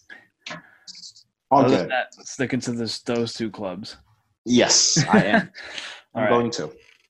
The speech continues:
Speaker 2: So for our last question for you, uh,
Speaker 1: Yep.
Speaker 2: now that we are done with our first year, and we're hoping we'll all see each other again come August for the start of the fall semester, what are you most excited to witness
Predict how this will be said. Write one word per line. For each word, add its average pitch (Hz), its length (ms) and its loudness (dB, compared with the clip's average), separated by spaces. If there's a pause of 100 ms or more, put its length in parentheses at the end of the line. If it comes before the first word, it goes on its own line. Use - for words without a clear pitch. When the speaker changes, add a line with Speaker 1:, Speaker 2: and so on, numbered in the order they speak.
(200)
Speaker 2:
So 131 200 0
for 131 180 0
our 127 80 4
last 139 260 4
question 120 380 -4
for 117 180 -6
you, 104 460 -4 (160)
uh, 104 500 -2
Speaker 1:
Yep. 117 200 0
Speaker 2:
now 131 200 4
that 123 180 4
we 120 180 0
are 113 100 0
done 139 220 2
with 147 100 4
our 117 100 2
first 113 400 -4
year, 110 360 -2 (480)
and 107 540 -4
we're 113 240 -4
hoping 127 300 2
we'll 120 160 2
all 120 160 2
see 123 180 -2
each 117 100 -4
other 117 260 0
again 110 520 -2 (140)
come 107 440 -4
August 110 680 -6 (100)
for 104 140 -10
the 104 100 -8
start - 340 -6
of 101 60 -8
the 104 80 -8
fall 107 220 -4
semester, 101 600 -8 (440)
what 127 280 4
are 160 80 6
you 147 220 6
most 123 480 0
excited 113 480 -4
to - 140 -12
witness 104 640 -10